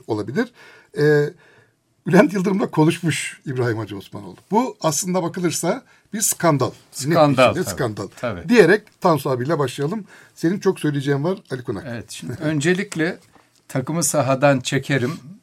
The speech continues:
Speaker 2: ifadesi bir başkanın kullanabileceği bir ifade değil. Ya bu tamamen sokak tabiri, mahalle tabiri ya da bir taraftarın görüşü olabilir. Evvela, e, bir takımı sahadan çekersin, sonrası ne olur onu bileceksin.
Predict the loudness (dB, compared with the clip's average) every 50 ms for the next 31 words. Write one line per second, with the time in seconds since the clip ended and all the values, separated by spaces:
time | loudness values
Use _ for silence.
0 | _ _ -10 -8 -2 0 2 2 2 0 -4 -4 -4 -4 -4 -4 -4 -2 2 2
1 | 2 2 2 0 0 0 2 2 2 0 -2 -8 -16 _ _ -8 -6 -6 -4 -4
2 | -2 -2 -4 -4 -4 -6 -6 -6 -4 -4 -4 -4 -6 -8 -8 -6 -8 -8 -6 -6
3 | -8 -8 -8 -8 -10 -10 -12 -20 _ _ _ _ _ _ _ -12 -12 -12 -8 -2
4 | -2 -2 0 0 -2 -4 -4 -4 -4 -6 -8 _ _ _ _ _ -10 -6 -4 -2
5 | 2 2 2 2 2 -2 -2 -2 -2 -2 -4 -6 -4 -2 0 4 4 4 4 2
6 | 0 -2 -2 -2 -2 -2 -2 -4 -4 -4 -4 -4 -4 -8 _ -20 -20 -20 _ _
7 | _ 2 2 2 2 0 -4 -4 -4 -4 4 8 8 10 10 10 6 4 2 4
8 | 4 6 6 4 2 -2 -4 -8 -10 -4 0 0 2 2 0 0 0 0 0 0
9 | 0 -2 -4 -4 -6 -6 -8 -10 -18 _ _ _ _ _ _ _ _ _ _ _
10 | _ -6 -4 -2 0 2 2 2 2 0 -2 -4 -6 -4 -6 -8 -6 -6 -6 -6
11 | -4 -6 -6 -4 -4 -4 -2 -2 -2 -2 -2 -2 -4 -4 -4 -6 -4 -2 -2 -2
12 | -2 -4 -6 -8 -8 -2 0 0 2 2 0 0 -2 -2 0 0 0 0 -2 -4
13 | -2 0 2 2 2 2 0 -2 -4 -6 -8 -8 -8 -12 -12 -12